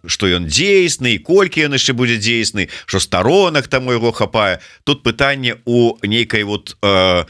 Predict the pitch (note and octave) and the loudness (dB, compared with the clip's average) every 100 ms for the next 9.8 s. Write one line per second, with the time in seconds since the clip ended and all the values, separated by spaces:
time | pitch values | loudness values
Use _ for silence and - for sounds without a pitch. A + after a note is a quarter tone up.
0 | - A2 G2+ A2+ A#2 A2 G2+ D#2+ - E2 | -4 -2 0 2 2 0 -2 -2 -4 -2
1 | D#2+ D#2+ A#2 - F#3+ E3 A#2+ - - G2 | -2 -4 -6 0 2 2 -2 -2 -6 -4
2 | G#2+ G#2 F#2 A2+ - E2+ - F2 F2 G2 | 0 0 -2 -6 -4 -2 -2 0 0 0
3 | E2+ D2 D#2 F2+ F#2+ F2 E2 - _ A#2+ | -2 -6 -6 -4 0 -2 -2 -10 _ -4
4 | - - C#3 A#2+ F2+ - G#2 E2 E2 - | -4 0 2 2 -2 -2 -2 0 0 -2
5 | - - B2 C3+ C3 F2 - F#2+ A2+ A#2 | -10 -2 -2 0 -2 -2 -6 -4 -2 -2
6 | A2+ F3 - C#3+ B2 - - A2 A#2 A2 | -4 -6 -4 -2 -4 -4 -6 -2 -2 -2
7 | B2+ B2+ B2 A2 C#3+ F3 - A2+ - G2+ | -4 -4 -4 -2 -2 -2 -2 -4 -2 0
8 | G#2 A#2 D3+ C#3+ - G2 - F2 - B2 | 0 0 0 0 -2 -2 -6 -6 -2 -2
9 | A2+ F#2+ G2+ G2+ F#2+ E2 F#2+ | -2 -2 -2 -2 -6 -2 -2